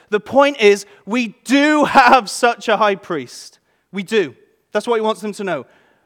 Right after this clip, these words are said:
We do have such a high priest. Now, he's used that "such a high priest" sentence already just a few verses before. In verse twenty-six of chapter seven, he says this, "Such a high priest meets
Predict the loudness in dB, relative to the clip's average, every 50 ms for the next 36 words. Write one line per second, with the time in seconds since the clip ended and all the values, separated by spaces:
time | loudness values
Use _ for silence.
0 | _ _ _ -14 -12 -12 -12 -10 -8 -6 -4 -4 -6 -8 -10 -14 -16 -14 -14 -12
1 | -12 -12 -14 -16 -14 -14 -14 -14 -14 -18 -14 -12 -12 -14 -14 _ -20 -20 -20 -20
2 | -20 -20 -20 _ _ _ _ _ -8 -6 -6 -6 -6 -8 -10 -12 -10 -10 -10 -8
3 | -2 -2 0 0 -2 -4 -10 -10 -6 -6 -6 -6 -8 -12 -12 -10 -10 -10 -12 -12
4 | -12 -14 -14 -14 -14 -14 -14 -14 -14 -16 -20 -20 -16 -14 -12 -6 -6 -6 -6 -6
5 | -10 -16 -16 -20 -20 -20 _ -18 -16 -12 -10 -8 -8 -10 -10 -14 -20 -20 -18 -14
6 | -8 -6 -6 -6 -6 -8 _ _ _ _ -14 -14 -10 -6 -6 -6 -6 -6 -8 -8
7 | -6 -6 -6 -6 -6 -6 -6 -8 -14 -16 -8 -6 -6 -6 -6 -10 -14 -8 -6 -6
8 | -6 -6 -10 -18 -18 _ _ _ -14 -14 -10 -4 -4 -4 -4 -2 -2 -2 -2 -2
9 | -4 -8 -18 _ _ _ _ _ -20 -12 -2 0 2 2 2 0 -4 -6 -6 -4
10 | -2 -2 -4 -4 -6 -12 -14 -14 -12 -12 -14 -16 -18 -20 -20 _ _ _ _ _
11 | -12 -8 -6 -4 -6 -6 -8 -12 -20 -20 -20